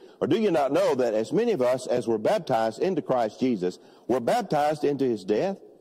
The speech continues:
Therefore we are buried with him through baptism into death, that just as Christ was raised from the dead, even so we also should walk in newness of life. What are you saying, Paul?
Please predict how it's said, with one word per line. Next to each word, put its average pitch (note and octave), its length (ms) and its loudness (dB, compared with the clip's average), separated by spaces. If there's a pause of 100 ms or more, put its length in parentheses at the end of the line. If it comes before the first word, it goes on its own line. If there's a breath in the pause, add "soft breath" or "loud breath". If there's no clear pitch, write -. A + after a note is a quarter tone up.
(500 loud breath)
Therefore A#3 380 2
we E3 160 2
are A#2+ 140 2
buried F#3+ 440 0
with A#2+ 180 0
him A#2 280 0
through G#3 240 0
baptism C3+ 600 0
into E3 200 -2
death, F#2+ 340 0 (400 loud breath)
that A#2+ 180 0
just A#3+ 340 0
as F#3+ 140 -2
Christ D#3+ 420 0
was B2+ 220 0
raised F#3+ 440 0
from F3+ 200 2
the C#3 80 2
dead, A2 260 2
even D3+ 220 0
so D3+ 420 0 (240 loud breath)
we D#3+ 160 2
also F3+ 400 2
should C3 240 0
walk E3 460 0
in C3 220 2
newness D#3 360 0
of D#3 120 -2
life. D#3+ 300 0
What A#2 120 2
are D#3 60 0
you E3+ 40 -2
saying, G3 320 -2
Paul? D#3+ 400 -2